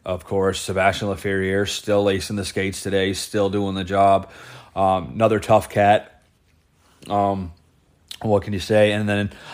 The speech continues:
I had to add this guy. I know I only pull out five usually, but he fought Kevin Cormier. And around the time Kevin Cormier, like I said, was running the show,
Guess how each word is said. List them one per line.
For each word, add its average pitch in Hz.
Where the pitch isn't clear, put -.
I 101
had 110
to 110
add 104
this 104
guy. 98
I 98
know 98
I 98
only 101
pull 98
out 90
five 98
usually, 95
but 98
he 98
fought 104
Kevin 107
Cormier. 101
And 92
around 95
the 104
time 104
Kevin 104
Cormier, 104
like 101
I 87
said, 101
was 92
running 98
the 95
show, 98